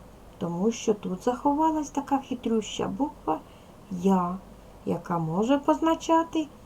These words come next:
два звуки. Вона стоїть на початку слова, тому позначає два звуки «й», «а».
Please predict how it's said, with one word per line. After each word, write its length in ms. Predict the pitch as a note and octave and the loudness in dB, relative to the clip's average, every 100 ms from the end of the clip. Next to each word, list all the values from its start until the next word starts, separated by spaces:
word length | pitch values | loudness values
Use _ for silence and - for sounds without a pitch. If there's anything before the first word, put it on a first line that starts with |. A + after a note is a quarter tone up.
| - - - | -20 -18 -12
два 580 | F#3+ F3 E3+ E3+ F3 G#3+ - - - | -8 -6 -4 -4 -2 -6 -10 -16 -10
звуки. 640 | G3 F#3 F#3 - - - - - - - | -6 -2 -4 -6 -12 -14 -14 -20 -16 0
Вона 280 | F#3+ F#3 F3 | 4 4 2
стоїть 460 | - F3+ F3 F3 | 0 0 0 -2
на 80 | F#3 | -4
початку 640 | D#3 E3 F3+ F3 - - - - - - - | -4 -4 -2 -2 -4 -10 -12 -14 -20 -20 -20
слова, 840 | - E3+ D#3+ D#3 D3+ D#3+ F#3 B3+ - - - - | -6 -4 -2 -2 -4 -4 -2 -2 -4 -18 -20 -10
тому 300 | - F3 D#3+ - | -4 -2 -2 -4
позначає 600 | D#3+ - E3 - A#3 C#4 | -6 -6 -6 -4 -2 -2
два 280 | A3+ A3 A#3+ | -2 -2 -2
звуки 480 | F#3 E3+ F3+ - G3 | -4 -6 -6 -6 -8
«й», 320 | F#3+ F#3+ C#4+ - - - - - | -6 -2 -4 -4 -20 -20 -20 -10
«а». 140 | - | -6